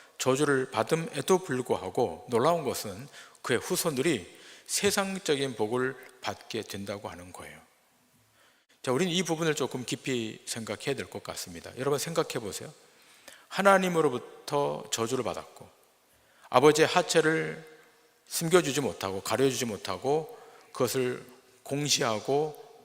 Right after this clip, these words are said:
명시했는데, 드러냈는데 어떻게 함의 후손들은 이렇게 복을 받게 되는가? 이것을 신앙적 차원에서 어떻게 받아들여야 되고 어떻게 해석해야 되는가를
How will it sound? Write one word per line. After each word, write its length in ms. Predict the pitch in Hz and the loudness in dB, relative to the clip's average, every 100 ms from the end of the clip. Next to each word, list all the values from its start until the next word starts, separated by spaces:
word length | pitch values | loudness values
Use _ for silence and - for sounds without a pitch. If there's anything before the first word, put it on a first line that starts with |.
| - | -12
명시했는데, 720 | - 117 120 151 113 90 82 - | -2 0 2 2 2 -2 -10 -4
드러냈는데 840 | 127 143 139 90 78 101 156 - - - _ _ _ _ | 2 2 2 0 -6 -6 -6 -8 -20 -20 _ _ _ _
어떻게 640 | 139 196 - 196 110 82 - - - - | 0 2 2 2 0 -4 -14 -20 -20 -6
함의 500 | - 170 170 160 143 | 4 4 6 2 0
후손들은 540 | 170 151 139 131 135 | -2 -2 0 -2 -2
이렇게 240 | 117 - | -4 -6
복을 400 | 127 - 123 196 | -8 -4 0 0
받게 300 | 143 101 147 | 0 -4 -6
되는가? 440 | 139 82 82 82 80 - _ _ _ _ _ - - _ _ _ _ _ _ _ _ _ _ _ | -6 -8 -10 -12 -14 -20 _ _ _ _ _ -20 -20 _ _ _ _ _ _ _ _ _ _ _
이것을 300 | 156 165 180 | 4 4 4
신앙적 760 | - 214 202 196 170 - - - | 2 2 2 0 -4 -6 -16 -6
차원에서 300 | - 139 117 | -2 -2 0
어떻게 300 | 107 143 160 | 0 0 0
받아들여야 580 | - 110 120 113 107 95 | -2 0 0 -2 -4 -4
되고 420 | 92 110 151 - - - | -4 -4 -4 -6 -14 -8
어떻게 460 | 101 113 101 117 - | -4 -4 -2 -2 -2
해석해야 520 | 175 165 165 - 139 | -4 0 0 0 -4
되는가를 640 | 123 107 98 107 143 101 | -2 -4 -4 2 2 2